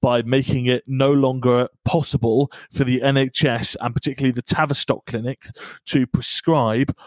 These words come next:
hormone blockers to young trans and gender questioning people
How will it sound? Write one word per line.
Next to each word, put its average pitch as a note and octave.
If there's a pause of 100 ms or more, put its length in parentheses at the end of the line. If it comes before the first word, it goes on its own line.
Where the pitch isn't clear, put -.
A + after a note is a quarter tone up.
(120)
hormone C3+
blockers A#2 (280)
to A#2
young D3 (100)
trans C#3+
and B2+
gender C3+
questioning A#2
people A2+